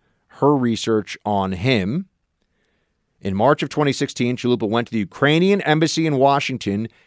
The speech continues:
and shared her concerns with Ambassador Chali and one of his deputies. Not long after, Chalupa spoke again with the D N C, and according to Politico, with the D N C's encouragement,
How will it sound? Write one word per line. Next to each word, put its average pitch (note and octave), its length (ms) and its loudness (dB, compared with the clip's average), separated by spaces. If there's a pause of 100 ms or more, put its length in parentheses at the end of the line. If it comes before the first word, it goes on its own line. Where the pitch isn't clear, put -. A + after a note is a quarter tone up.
(160)
and A#2+ 180 0
shared D3 500 6
her B2+ 200 2
concerns C#3 1000 2 (240)
with C#3 160 2
Ambassador C3 640 4
Chali B2 560 4
and G#2+ 200 -2
one A#2 180 2
of A2+ 100 -2
his B2 140 0
deputies. G#2+ 760 -2 (1600)
Not A#2+ 200 0
long C#3+ 240 4
after, D3+ 320 2
Chalupa C3 400 0
spoke C3 280 2
again B2 260 2
with C#3+ 80 -4
the C#3 60 0
D B2 220 0
N A#2 140 -2
C, A#2 340 0
and G#2 140 -4
according D3 320 2
to D3 80 -4
Politico, B2 560 2
with A2+ 240 -2
the G#2+ 80 -6
D C3 240 2
N E3+ 120 2
C's D#3 300 0
encouragement, A#2 680 -2